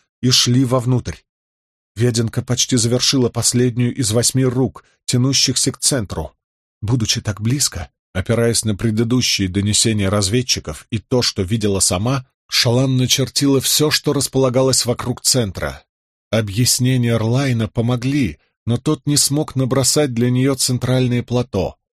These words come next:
Он никогда не обращал внимания на их форму, а Шалан требовалась точность. К счастью, предыдущих донесений почти хватило. Ей больше не нужно, она почти закончила. «Что вы думаете?» —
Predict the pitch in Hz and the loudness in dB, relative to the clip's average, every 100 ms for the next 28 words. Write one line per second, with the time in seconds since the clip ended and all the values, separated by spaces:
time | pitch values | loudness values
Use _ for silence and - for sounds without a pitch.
0 | - 131 151 139 139 143 143 143 131 127 | -6 -2 -2 -2 -2 0 2 2 2 0
1 | - 151 120 127 139 131 131 131 - - | 2 0 2 2 2 2 2 0 -2 0
2 | 131 101 78 69 _ - 101 - 101 98 | 0 0 -8 -12 _ -4 0 0 0 0
3 | 110 117 107 107 101 107 117 113 - 123 | -2 -2 -2 -2 -2 -2 0 -2 0 -2
4 | 92 - - - - _ _ - - 110 | -2 -4 -6 -8 -8 _ _ -4 0 0
5 | - - 131 - _ - 135 131 127 120 | 0 0 -2 -6 _ -2 0 2 2 2
6 | 139 - 120 107 117 110 - 123 120 - | 2 2 -2 0 0 2 0 0 -2 -4
7 | 113 - - - 107 104 90 78 65 - | -2 -2 -2 -4 -4 -2 -2 -4 -6 -12
8 | _ _ - 101 127 123 107 120 - 127 | _ _ -4 2 2 2 2 2 2 2
9 | 123 135 117 101 92 - 120 117 120 127 | 0 0 -2 -2 -6 -2 0 0 0 0
10 | - - 139 117 139 - 143 95 98 73 | 0 0 -2 0 -2 -2 -2 -2 -2 -4
11 | 69 - _ _ _ _ _ - - - | -6 -12 _ _ _ _ _ -8 -4 0
12 | 143 160 135 90 - 82 | 0 2 0 -2 -4 -6